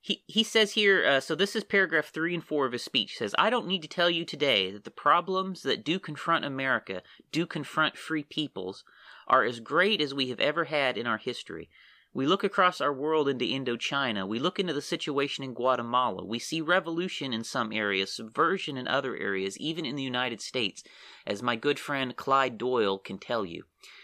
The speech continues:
He's rendered a fine service in many of our American activities, of which he's a member.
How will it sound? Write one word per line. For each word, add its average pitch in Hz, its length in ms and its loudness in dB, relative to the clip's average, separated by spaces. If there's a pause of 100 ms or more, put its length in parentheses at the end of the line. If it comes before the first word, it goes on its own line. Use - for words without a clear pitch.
(160)
He's 185 300 0
rendered 170 340 2
a 113 60 0
fine 170 360 2
service 143 440 0
in 120 120 -4
many 135 220 -2
of 123 80 -4
our 127 120 4
American 127 440 -4
activities, 113 800 -6
of 110 120 -8
which 127 200 0
he's 110 180 -6
a 110 60 -2
member. 123 440 -6